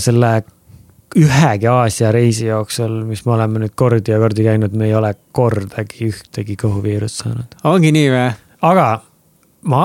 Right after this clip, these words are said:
Speaker 2: Apse.
Speaker 1: arvan, et see on natuke seotud sellega, et me oleme taimetoitlased.
Speaker 2: Jaa, jaa, võib-olla
Speaker 1: Et me
Speaker 2: küll
Speaker 1: ei
Speaker 2: äkki.
Speaker 1: söö, mina söön jah, munaga toite ka,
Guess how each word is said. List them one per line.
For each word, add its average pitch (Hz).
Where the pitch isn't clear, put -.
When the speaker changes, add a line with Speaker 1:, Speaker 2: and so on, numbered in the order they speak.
Speaker 2:
Apse. 110
Speaker 1:
arvan, 180
et 120
see 147
on 156
natuke 151
seotud 117
sellega, 120
et 113
me 117
oleme 113
taimetoitlased. 113
Speaker 2:
Jaa, 127
jaa, 117
võib-olla 120
Speaker 1:
Et 131
me 127
Speaker 2:
küll 123
Speaker 1:
ei -
Speaker 2:
äkki. 113
Speaker 1:
söö, 120
mina 196
söön 127
jah, 135
munaga 117
toite 113
ka, 117